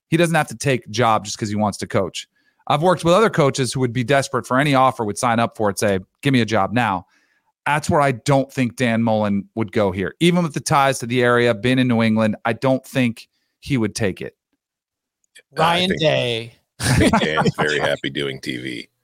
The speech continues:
Speaker 3: Yeah.
Speaker 2: And it'd have to be an enticing offer again to leave. Um,
Speaker 1: The perfect hire, what is just, life is about timing.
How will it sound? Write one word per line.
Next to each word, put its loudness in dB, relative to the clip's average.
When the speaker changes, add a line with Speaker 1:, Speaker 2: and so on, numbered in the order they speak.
Speaker 3:
Yeah. -12
Speaker 2:
And -6
it'd -6
have 0
to -18
be -4
an -8
enticing -8
offer -10
again -12
to -14
leave. -12
Um, 0
Speaker 1:
The 0
perfect 0
hire, 2
what 2
is 0
just, -2
life 0
is -4
about 0
timing. 0